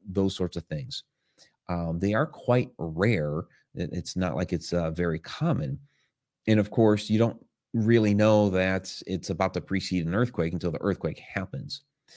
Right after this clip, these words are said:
So this particular photo here is, uh,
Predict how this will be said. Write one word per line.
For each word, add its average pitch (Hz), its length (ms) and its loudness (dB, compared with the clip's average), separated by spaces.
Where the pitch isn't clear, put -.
So 120 140 6
this 196 160 8
particular 123 400 2
photo 92 360 2
here 87 480 0
is, 90 600 2
uh, 85 460 -4